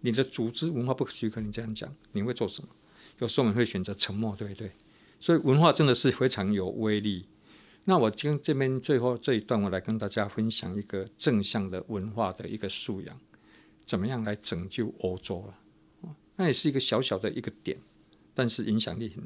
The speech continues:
大。哦，我们知道在大概十七世纪，如果我们在读历史的，我们对欧洲史有了解的人，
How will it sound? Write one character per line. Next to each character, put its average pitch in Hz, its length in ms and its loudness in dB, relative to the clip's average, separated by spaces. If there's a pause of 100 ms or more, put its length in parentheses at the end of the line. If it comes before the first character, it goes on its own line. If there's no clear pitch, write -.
(120)
大。 95 180 -10 (520)
哦， - 160 -12 (640)
我 - 40 -2
们 139 120 2
知 185 100 -2
道 170 160 6
在 143 320 2 (120)
大 143 120 4
概 123 320 4
十 - 220 -2
七 127 180 4
世 131 220 0
纪， 120 140 0
如 123 140 2
果 120 100 0
我 101 40 2
们 101 160 0
在 117 140 0
读 98 200 -4
历 113 140 -4
史 - 220 -6
的， 90 80 -4
我 - 20 -6
们 98 160 -4
对 123 140 0
欧 120 180 0
洲 117 160 0
史 - 220 -2
有 85 80 -8
了 113 180 -12
解 - 140 -12
的 123 120 -12
人， 151 260 -12